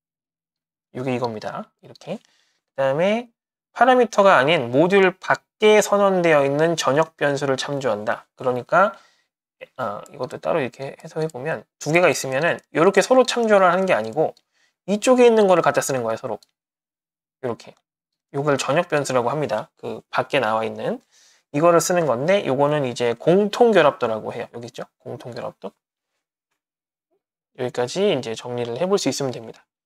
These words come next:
이 결합도라든지 응집도에 대한 문제도 꽤 자주 나오는 파트니까 항상 조심하시고. 자, 마지막 문제입니다.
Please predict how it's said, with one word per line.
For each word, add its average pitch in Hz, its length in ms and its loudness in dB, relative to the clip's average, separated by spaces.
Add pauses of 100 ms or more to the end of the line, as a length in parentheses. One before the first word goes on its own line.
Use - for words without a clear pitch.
(400)
이 151 160 -4
결합도라든지 175 920 4
응집도에 165 560 2
대한 156 220 2
문제도 135 540 2
꽤 - 140 0
자주 127 240 0
나오는 123 280 2
파트니까 147 840 -6
항상 147 220 -14
조심하시고. 139 580 -4 (800)
자, 135 60 -2
마지막 185 360 2
문제입니다. 156 840 0